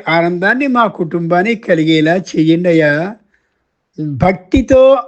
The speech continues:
ఆర్తితో నిన్ను ప్రార్థిస్తున్నాం,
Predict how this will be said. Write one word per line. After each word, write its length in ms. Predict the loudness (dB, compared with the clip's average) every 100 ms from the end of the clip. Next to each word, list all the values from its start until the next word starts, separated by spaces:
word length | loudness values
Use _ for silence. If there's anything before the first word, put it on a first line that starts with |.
| -6
ఆర్తితో 880 | -2 2 2 2 -2 -4 -2 2 2
నిన్ను 280 | 2 0 -4
ప్రార్థిస్తున్నాం, 1040 | -2 0 -2 -2 -6 -6 -4 -2 -2 -4